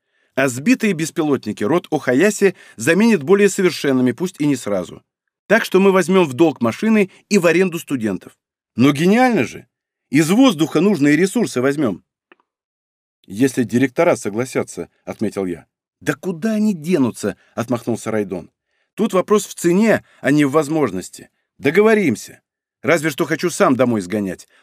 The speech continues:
проконтролировать процесс, так сказать". "У меня вопрос, а на кой нам студенты?" спросил я.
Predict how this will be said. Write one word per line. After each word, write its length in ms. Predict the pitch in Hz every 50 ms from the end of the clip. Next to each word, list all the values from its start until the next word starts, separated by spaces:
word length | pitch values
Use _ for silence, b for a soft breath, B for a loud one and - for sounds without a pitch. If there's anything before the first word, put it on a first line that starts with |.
| _ _
проконтролировать 840 | - 135 147 - 170 165 156 156 160 160 170 202 202 185 185 175 -
процесс, 500 | - 160 156 - - 214 185 - - - -
так 160 | 127 120 -
сказать". 480 | - - 117 98 98 85 - - _ _ _ _ _ _ _ _ _ _ _ _ _ _ _ _ _ _ _ _ _ _ _ _ _ _ _ 101
"У 20 |
меня 280 | 101 104 120 151 180 175
вопрос, 480 | 170 175 - - 185 180 147 123 -
а 40 | 98
на 140 | 101 113 120
кой 200 | - - 180 175
нам 180 | 160 160 147 127
студенты?" 580 | - - - 151 135 131 127 104 90 - -
спросил 380 | - - - 90 - - - 80
я. 220 | 80 73 71 -